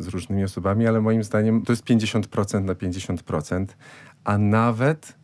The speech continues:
jeśli podchodzi się czysto teoretycznie do tego zagadnienia, no to więcej wskazuje na to, że jednak obserwator, czy po prostu widz, bardziej, e, definiuje performance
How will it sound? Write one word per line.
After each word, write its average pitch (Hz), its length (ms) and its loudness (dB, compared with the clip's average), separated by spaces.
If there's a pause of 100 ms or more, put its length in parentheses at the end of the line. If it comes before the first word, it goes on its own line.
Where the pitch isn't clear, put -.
jeśli - 260 -6
podchodzi 95 420 -6
się 98 140 -4
czysto 147 360 -2
teoretycznie 95 680 -2
do 98 100 0
tego 104 220 -2
zagadnienia, 107 480 0
no 131 80 2
to 110 140 -4
więcej 143 300 0
wskazuje 117 440 -2
na 113 140 0
to, 147 220 0 (440)
że 95 160 0
jednak 180 460 0 (220)
obserwator, 110 800 0
czy - 120 -10
po 95 100 -10
prostu 95 360 -6
widz, 95 420 -4 (320)
bardziej, 92 600 0
e, 92 100 -2
definiuje 87 540 -2
performance 90 680 -4